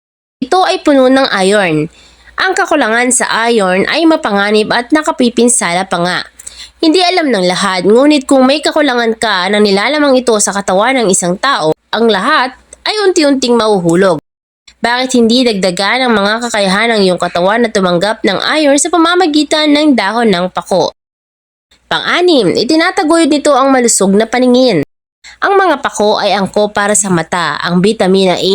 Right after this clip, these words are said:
na nilalaman nito ay maaring makatulong sa iyo na mapanatili ang malusog na paningin. Kaya, iminumungkahi na ipare sa mga dahon ng pako sa lahat ng iba pang mga pagkain na nasa vitamina A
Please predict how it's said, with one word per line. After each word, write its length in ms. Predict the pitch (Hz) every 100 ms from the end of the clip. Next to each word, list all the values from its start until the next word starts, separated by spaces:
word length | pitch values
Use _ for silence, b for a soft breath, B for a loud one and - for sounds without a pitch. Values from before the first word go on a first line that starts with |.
| 247
na 80 | 254
nilalaman 560 | 214 185 214 285 254
nito 400 | 220 254 226 214
ay 160 | 277 370
maaring 400 | 349 320 349 349
makatulong 640 | 311 190 202 247 214 180
sa 160 | - 302
iyo 160 | 254 185
na 80 | 180
mapanatili 720 | 175 202 302 302 285 247 240
ang 240 | 240 254 294
malusog 400 | 302 311 - 214 214
na 80 |
paningin. 560 | 240 254 254 240 247 180 - _ _ _ _ -
Kaya, 480 | 175 175 175 233 -
iminumungkahi 960 | 220 214 269 370 381 320 302 285 294 285
na 80 | 240
ipare 400 | 220 208 214 254
sa 160 | 269
mga 220 | 220 185 175
dahon 320 | 190 294 320
ng 120 | 277
pako 420 | 196 - 175 220 311
sa 80 | 277
lahat 260 | 226 247 277
ng 140 | 285
iba 100 | 233
pang 160 | 220 226
mga 220 | 285 320
pagkain 540 | 320 320 269 220 180
na 80 | 175
nasa 340 | 170 160 277 262
vitamina 480 | 208 185 156 170 311
A 240 | 214 202